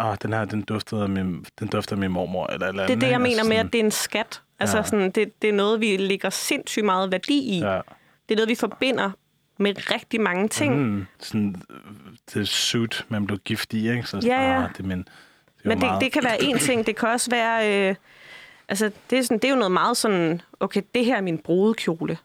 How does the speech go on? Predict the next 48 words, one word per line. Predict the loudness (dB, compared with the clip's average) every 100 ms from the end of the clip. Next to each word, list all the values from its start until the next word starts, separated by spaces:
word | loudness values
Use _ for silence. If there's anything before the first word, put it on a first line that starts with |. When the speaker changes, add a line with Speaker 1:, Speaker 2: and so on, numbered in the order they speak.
| -6
Speaker 1:
Ja. | -2 -2 -4 _
Speaker 2:
Men | -2
det | 0
kan | 0
også | 0 0
bare | -2 0
være | -2
et | -2
par | -4 -2
bukser, | -2 0 -2 -2 0
du | 0
er | 0 -8 _ -2
vanvittigt | 2 2 2 0
glad | 0 2 0
for. | 0 -2 -2 -8 _ _ -2
Eller | 0 2
sådan, | 2 0 0
jeg | -2 -2 2
ved, | 2
hvad | 2 0
for | 0
noget | 0 -2
tøj, | -2 0 2
jeg | 2
havde | 0
på, | 0 -4
på | -2 0
min | 0
første | 0 -2 -2
date | -2 -2 0
med | -2
Patrick. | -2 -4 -4 -6 -8 _ _ _ _
Altså | -2 0
sådan, | 2 2 2 2 -2
Speaker 1:
Nå. | -2
Speaker 2:
sådan | 2
nogle | 2 2
ting. | 2 2 0 -4 -10 -14 -6
Og | -2
sådan, | 0 0
det | 0
kan |
godt | 2 2
være, | 2
at | 2
det | 2
ikke | 2
sådan, | 2 2